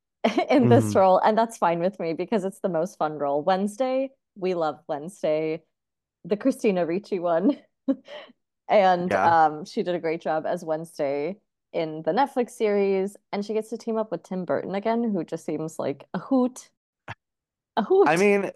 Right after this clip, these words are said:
Speaker 2: between Tim Burton coming back to direct and the cast, like, I don't, it can't be that bad.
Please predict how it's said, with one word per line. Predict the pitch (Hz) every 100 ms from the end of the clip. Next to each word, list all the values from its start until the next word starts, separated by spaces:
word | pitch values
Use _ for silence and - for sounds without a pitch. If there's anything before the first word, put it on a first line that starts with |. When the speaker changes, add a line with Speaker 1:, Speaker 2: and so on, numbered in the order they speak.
| _ _ _ _ -
Speaker 2:
between | 131 156 185 190 220
Tim | 233 214
Burton | 113 98 107
coming | 107 123 120
back | 113 107
to | 127
direct | 104 85 82 107 117
and | 104 92
the | 101
cast, | - 82 - 104 -
like, | 101 - -
I |
don't, | 101 104 - _ _ _ _ -
it | -
can't | 170
be | 131
that | 82 73
bad. | 87 87 -